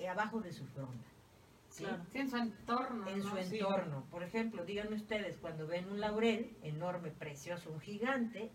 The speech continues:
Speaker 1: ¿qué vive abajo de él? Nada. Deforesta.
Speaker 2: Ujú.
Speaker 1: Su hoja es sumamente dura,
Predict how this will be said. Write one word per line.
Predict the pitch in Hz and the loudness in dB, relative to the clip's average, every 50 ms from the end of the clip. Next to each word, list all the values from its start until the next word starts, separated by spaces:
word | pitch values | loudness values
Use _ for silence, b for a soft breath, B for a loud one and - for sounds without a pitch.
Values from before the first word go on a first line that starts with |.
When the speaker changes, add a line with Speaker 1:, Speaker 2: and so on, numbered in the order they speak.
| - - | -12 -6
Speaker 1:
¿qué | - 240 240 233 | 0 2 2 2
vive | 226 247 240 226 240 226 | 2 0 2 2 2 4
abajo | 226 226 226 226 226 220 | 4 4 2 2 0 0
de | 226 240 247 | 0 0 0
él? | 240 226 226 - - - - - - - - - - | -2 -4 -6 -8 -16 -20 -20 -20 -20 -20 -20 -12 -4
Nada. | 233 247 269 294 320 320 311 285 160 143 120 117 - - - - - - - - - - - - - - - - - - - - 175 | -2 -2 0 0 0 2 2 2 2 0 -2 -8 -16 -18 -18 -20 -20 -20 -20 -20 -20 -20 -20 -20 -20 -20 -20 -20 -20 -20 -14 -4 0
Deforesta. | 220 226 226 233 247 262 262 294 302 302 - - - - - - - - - - - - - - - - - | 2 2 2 2 2 4 6 6 4 4 -2 -10 -18 -20 -20 -20 -20 -20 -20 -20 -20 -20 -20 -20 -20 -16 -12
Speaker 2:
Ujú. | - 180 156 - 196 190 180 | -8 -8 -6 -6 -6 -10 -8
Speaker 1:
Su | - - 233 233 240 | 0 4 6 6 8
hoja | 247 254 240 262 | 6 6 4 0
es | 262 - | -2 0
sumamente | 240 226 214 202 196 190 185 185 - 196 208 | 0 -2 0 0 -2 -2 -6 -6 -4 -4 -2
dura, | 208 247 269 294 302 294 277 269 - | -2 -2 -2 -2 0 2 2 2 0